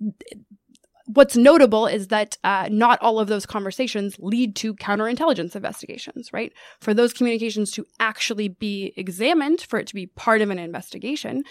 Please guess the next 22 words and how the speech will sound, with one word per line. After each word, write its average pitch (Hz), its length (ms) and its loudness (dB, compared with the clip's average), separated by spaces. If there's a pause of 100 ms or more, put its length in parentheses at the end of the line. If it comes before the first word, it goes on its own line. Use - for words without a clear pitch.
(220)
um, 208 200 -2
that 220 320 2
means 214 460 0
there's 196 380 -4
something. - 580 -12 (400)
Um, 226 300 4 (120)
and 262 160 4
so 269 120 4
this 262 200 -2
is 294 140 0
where 233 220 0
I 208 80 -2
think, 208 320 -6
um, 202 200 -8
we're 196 120 -8
getting 208 400 -4
into, 196 600 -8 (280)
uh, 180 160 -6
the 185 120 -8
chaos 175 460 -8
of 170 280 -16
the 151 200 -12